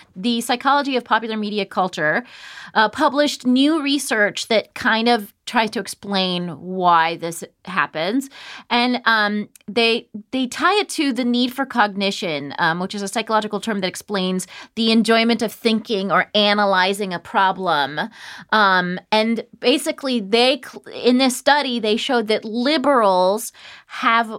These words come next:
more of the need for con-, cognition. They enjoy thinking through a problem, whereas conservatives don't necessarily have that. So if they're, if we're dealing with something that's multi-layered, like satire,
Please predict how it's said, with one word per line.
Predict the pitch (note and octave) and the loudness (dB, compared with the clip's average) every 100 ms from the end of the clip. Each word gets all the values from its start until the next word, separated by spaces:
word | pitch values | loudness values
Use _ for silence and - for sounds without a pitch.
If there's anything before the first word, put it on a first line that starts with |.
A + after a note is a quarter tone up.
| - | 0
more | A#3 A#3 A#3 A#3+ A#3 - | 2 4 4 4 2 0
of | G3+ | -4
the | G#3+ | -6
need | G#3 G#3 | -6 -6
for | A3 | -8
con-, | A3 A3 D3+ | -4 -4 -4
cognition. | - A3 G#3 G#3 G3 | -6 -4 -2 -2 -2
They | F#3+ | 0
enjoy | G#3 G#3 F#3+ A3+ A#3+ A#3+ A3 F#3 F3+ _ | 0 0 2 6 6 6 4 0 -6 _
thinking | - C4 A3+ A3+ G#3 | -8 -2 -2 0 -2
through | G3+ - G3+ F#3+ | -2 -2 2 2
a | F3+ | 2
problem, | - A3 G#3 G3 F#3 E3+ F3 | 2 2 4 2 0 0 0
whereas | G3+ G3+ F#3+ | -2 0 0
conservatives | - A3+ G#3+ C4 C4 A3+ F#3+ F3+ F3 - - - - _ - | -4 -8 -2 0 2 2 2 2 0 -4 -14 -20 -20 _ 0
don't | G3+ F#3 | 2 2
necessarily | F#3+ E3+ - - F3 E3+ | -2 -4 -6 -4 -2 -2
have | G3+ E3 - | 0 0 2
that. | C3+ - | -2 2
So | A#3+ G#3+ G#3+ - | 2 2 0 -6
if | - C4 | -2 -2
they're, | B3 E4+ | 0 2
if | C4+ | 2
we're | F4+ | 2
dealing | F4 G4 E4+ | 4 4 4
with | D#4 | 2
something | D#4 C4 C4 | 2 0 -4
that's | A3+ - | -4 0
multi-layered, | A#3 A3 - A#3 F#3+ F#3 F3+ | 2 2 -2 2 4 4 4
like | F#3 F3 | 0 -2
satire, | - - F4 E4+ E4+ C#4 G3 F#3+ F3 E3+ F3 | -6 0 2 2 0 2 2 2 2 4 2